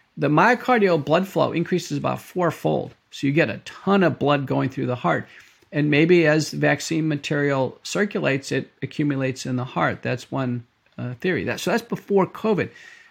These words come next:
Now bring in covid. covid itself does not cause myocarditis.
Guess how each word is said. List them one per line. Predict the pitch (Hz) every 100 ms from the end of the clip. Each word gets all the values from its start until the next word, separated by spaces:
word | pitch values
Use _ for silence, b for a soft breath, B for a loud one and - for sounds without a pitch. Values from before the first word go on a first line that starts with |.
| B
Now | - 170 254 302
bring | 277 247
in | 226 196
covid. | 180 220 208 151 123
covid | - 302 381
itself | 370 285 - 226 190 160 -
does | 156 147
not | 151 160 160 -
cause | - 147 147
myocarditis. | - 135 139 135 - 127 113 - - -